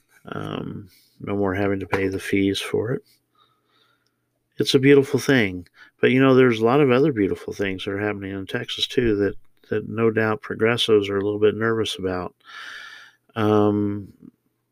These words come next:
uh, Representative White's Wright's district, uh, Representative Wright died, uh, this past year of covid.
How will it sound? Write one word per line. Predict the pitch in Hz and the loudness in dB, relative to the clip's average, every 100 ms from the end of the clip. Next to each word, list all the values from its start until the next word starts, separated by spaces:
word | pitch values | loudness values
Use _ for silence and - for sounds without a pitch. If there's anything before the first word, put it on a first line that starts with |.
| _ _ _ _ _ - - | _ _ _ _ _ -20 -18
uh, | - 110 101 - | -14 -10 -10 0
Representative | 123 113 117 117 117 110 | 2 4 4 6 6 6
White's | 101 107 107 - - - - _ | 6 4 4 2 -4 -10 -20 _
Wright's | - 120 117 113 - | -6 2 4 4 0
district, | 110 110 - 107 107 - - - - - - _ - | 2 4 4 0 -2 -8 -16 -18 -20 -20 -20 _ -6
uh, | 104 98 | -2 -2
Representative | 98 104 107 110 104 104 101 | 0 0 0 -2 0 0 0
Wright | 104 101 101 | 0 2 0
died, | - 101 101 101 101 | -2 0 0 0 -2
uh, | 95 98 98 101 - _ | -6 -6 -8 -14 -18 _
this | 104 - - | -8 -6 -6
past | - 104 95 | -6 -6 -2
year | 107 107 | 2 2
of | 101 | 2
covid. | - 113 107 98 101 | 0 4 4 2 -2